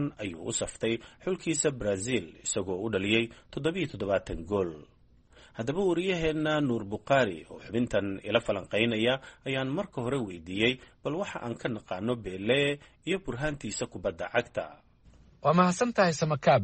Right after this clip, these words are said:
Speaker 2: Pele waxa uu dhashay saddex iyo labaatankii Oktoobar kun iyo sagaal boqol iyo afartankii. Wuxuu ku dhashay dalka Brazil. Eh, yaraantiisii waxa uu ku soo koray, en, ah, nolol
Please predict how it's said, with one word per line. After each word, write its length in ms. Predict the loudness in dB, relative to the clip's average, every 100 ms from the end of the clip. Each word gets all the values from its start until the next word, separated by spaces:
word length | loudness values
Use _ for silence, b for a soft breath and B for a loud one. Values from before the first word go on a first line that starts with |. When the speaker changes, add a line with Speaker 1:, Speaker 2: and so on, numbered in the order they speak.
| 4
Speaker 2:
Pele 380 | 4 6 8 6 2 -6 -2
waxa 240 | 2 6 6 6
uu 120 | 2
dhashay 240 | 0 -2 0
saddex 240 | 2 2
iyo 100 | 2
labaatankii 480 | 4 4 4 0 0
Oktoobar 420 | 0 4 6 6 2
kun 140 | 0
iyo 80 | 0
sagaal 280 | 4 4 4
boqol 240 | 2 0
iyo 100 | 0
afartankii. 560 | 2 2 2 -2 -2 -4 -6
Wuxuu 200 | -10 -6
ku 80 | -2
dhashay 240 | 0 0 0
dalka 260 | 0 0 0
Brazil. 460 | 4 4 4 2 0 -10 -6
Eh, 180 | 0 2
yaraantiisii 520 | 6 6 6 0 0
waxa 200 | 0 0
uu 240 | 0 0 0
ku 140 | -4
soo 180 | 0 0
koray, 300 | 2 0 0 -2 B B B B
en, 320 | 4 6 6
ah, 240 | 6 4 4
nolol 320 | 4 8 8